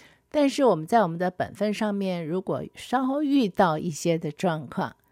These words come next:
天气稍冷一点，雨稍大一点，呃，或者是天气稍热一点，啊，等等等等，风稍微大一点，我们都觉得说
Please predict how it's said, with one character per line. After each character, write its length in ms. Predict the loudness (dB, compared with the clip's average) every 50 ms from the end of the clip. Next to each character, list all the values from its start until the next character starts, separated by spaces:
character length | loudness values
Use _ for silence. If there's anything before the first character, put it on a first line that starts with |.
| _ _ _ _
天 240 | -12 -8 -6 -6 -6
气 180 | -6 -8 -10 -10
稍 320 | -8 -4 -2 0 0 0
冷 240 | 0 -2 -4 -6 -8
一 120 | -10 -12
点， 260 | -10 -10 -12 -12 -12 -14 -18 -20 _ _
雨 180 | -4 -4 -4
稍 300 | -4 -2 0 0 0 0
大 320 | 0 0 0 0 0 0 -4
一 100 | -6 -8
点， 260 | -10 -10 -10 -10 -12 -14 -20 -20 _ _ _
呃， 340 | -4 -2 -2 0 -2 -4 -6
或 220 | -2 0 0 0
者 180 | 0 0 -4 -6
是 200 | -6 -4 -6 -6
天 320 | -6 -6 -4 -4 -2 -2
气 180 | -4 -4 -6 -6
稍 300 | -2 0 2 2 2 0
热 260 | 0 2 4 4 4
一 160 | 4 0 -2
点， 260 | -4 -4 -4 -4 -6 -10 _ -20 -20 -20 -20 _ -8
啊， 160 | -6 -6 -6
等 260 | -4 -2 -2 0 2
等 180 | 2 2 0 0
等 200 | -2 -4 -2 0
等， 180 | -2 -2 -2 -4
风 400 | -2 0 4 4 6 6 4 2
稍 260 | 2 4 4 4 4
微 200 | 4 2 0 0
大 380 | 0 2 4 4 4 4 0
一 120 | -2 -4 -4
点， 240 | -4 -6 -6 -8 -10 -16 -20 -20 -10 0
我 120 | 4 4 6
们 160 | 6 4 6
都 220 | 6 8 8 8 8
觉 160 | 8 8 8
得 160 | 8 6 6
说 160 | 4 4 6